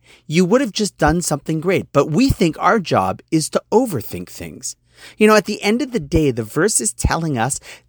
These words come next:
just be simple and pure with your intentions with God, and the rest will flow. It's like the Kotzker famously once said, "Our job is to be a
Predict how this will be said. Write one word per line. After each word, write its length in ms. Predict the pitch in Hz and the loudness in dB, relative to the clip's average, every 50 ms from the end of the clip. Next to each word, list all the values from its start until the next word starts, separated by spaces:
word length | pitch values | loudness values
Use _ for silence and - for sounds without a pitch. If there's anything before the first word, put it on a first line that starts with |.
| _ | _
just 320 | - - 196 214 208 - - | 0 2 2 4 2 0 -4
be 120 | 247 247 | -4 -2
simple 600 | 226 - - - - 190 185 - _ 208 208 208 | 0 0 0 0 0 -2 -2 -2 _ 0 2 2
and 160 | - 196 185 - | 0 -2 -6 -8
pure 300 | - - - 120 117 117 | -10 -4 -2 0 0 2
with 240 | 113 135 123 - | 0 -2 -4 -2
your 80 | 151 151 | -4 -4
intentions 580 | 147 147 131 - - 107 104 - 127 127 123 127 | -4 -4 -4 -4 -4 -6 -6 -6 -6 -8 -6 -6
with 180 | 143 139 - | -8 -8 -8
God, 380 | - 95 87 85 82 82 98 - _ _ _ _ _ _ _ - | -8 -6 -4 -4 -4 -6 -8 -12 _ _ _ _ _ _ _ -2
and 140 | 160 175 180 | 0 2 2
the 60 | 170 | 4
rest 260 | 175 175 170 - - | 2 2 0 0 -2
will 80 | 180 165 | -4 -4
flow. 400 | - - - 196 170 113 - - _ _ _ _ - - - - | -4 -4 -4 -4 -4 -4 -6 -12 _ _ _ _ -18 -18 -12 0
It's 180 | - 180 - - | 0 2 4 4
like 160 | 202 185 - | 4 2 2
the 60 | - | -2
Kotzker 480 | - - - - 190 185 - - - 113 | -8 -10 -4 -2 0 0 0 -2 -6 -8
famously 520 | - - - 147 151 160 170 - - 170 | -4 -2 -2 -2 -2 -2 -4 -4 -4 -2
once 240 | 139 131 131 131 - | -2 -2 -2 -2 -2
said, 160 | - 117 107 - - | 0 0 0 0 0
"Our 160 | - 147 185 214 | 2 4 4 4
job 300 | 180 220 208 202 175 196 | 4 4 2 2 2 0
is 100 | 180 - | -4 -4
to 80 | - 147 | -6 -6
be 220 | 139 151 151 - - | -4 -4 -4 -4 -6
a 80 | 127 | -8